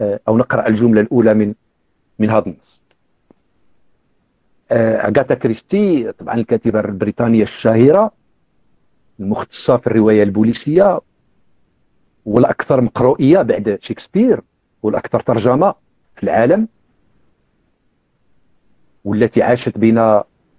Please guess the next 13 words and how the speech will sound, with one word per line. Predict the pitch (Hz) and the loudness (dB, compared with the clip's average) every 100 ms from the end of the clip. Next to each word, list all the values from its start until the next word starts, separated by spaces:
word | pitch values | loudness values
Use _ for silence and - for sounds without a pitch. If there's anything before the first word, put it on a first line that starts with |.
| - | -18
القرن، | 98 92 - 127 113 104 95 92 _ _ _ 101 | -18 -16 -6 -4 -2 -4 -6 -12 _ _ _ -20
منتصف | 101 101 110 120 - | -14 -6 -4 -4 -6
الثاني | - 135 131 | -2 2 2
من | 120 | 0
القرن | - 110 | -2 -4
التاسع | - 110 - - | -2 -4 -4 -8
عشر | 110 - 113 110 104 | -8 -2 0 0 -4
وحتى | 110 107 123 117 113 - 104 - _ _ _ _ - - 127 | -8 0 2 4 2 -4 -10 -12 _ _ _ _ -16 -4 -2
سنة | 113 120 107 - _ _ - - | 0 0 -2 -6 _ _ -14 -8
ألف | 101 107 | -8 -8
وتسعمية | - - 104 101 | -12 -6 -2 0
وستة | 95 92 _ - 110 98 | 0 -4 _ -18 -10 -8
وسبعين | 98 - 127 170 | -8 -6 -4 -4